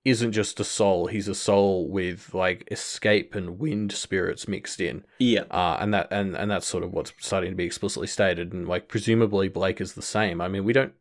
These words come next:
Speaker 1: know what spirits are in him, but the fact that there's still birds on his tattoos makes me think he probably has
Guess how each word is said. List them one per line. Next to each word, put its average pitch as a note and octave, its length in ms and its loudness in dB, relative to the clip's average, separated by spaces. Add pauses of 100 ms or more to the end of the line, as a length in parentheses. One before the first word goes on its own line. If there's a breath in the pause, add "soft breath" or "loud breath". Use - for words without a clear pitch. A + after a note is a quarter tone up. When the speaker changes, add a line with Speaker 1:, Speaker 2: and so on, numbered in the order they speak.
(120)
Speaker 1:
know G#2 320 4
what D3+ 180 6
spirits D3 320 2
are C#3 100 4
in D3 60 2
him, E3+ 140 2
but C#3+ 100 4
the G#2 60 -2
fact A#2+ 240 2
that A2+ 120 -2
there's G#2 140 0
still G2 160 -2
birds F#2+ 380 0
on G2+ 100 0
his F#2+ 140 -6
tattoos G2 440 -2
makes G2 240 -4
me G2 80 -4
think G2 200 -2
he G#2 100 -8
probably F#2+ 360 0
has F#2+ 360 2